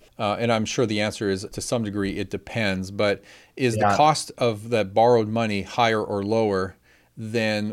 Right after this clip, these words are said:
Speaker 1: what you will typically see in terms of a distribution or a dividend coming back in? In other words, is there a triage opportunity there?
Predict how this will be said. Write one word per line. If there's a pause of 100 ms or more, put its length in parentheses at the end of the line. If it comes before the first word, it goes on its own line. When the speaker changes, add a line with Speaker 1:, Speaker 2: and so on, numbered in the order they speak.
Speaker 1:
what
you
will
typically
see
in
terms
of (320)
a
distribution
or
a
dividend
coming
back
in? (340)
In
other
words,
is
there
a
triage
opportunity
there?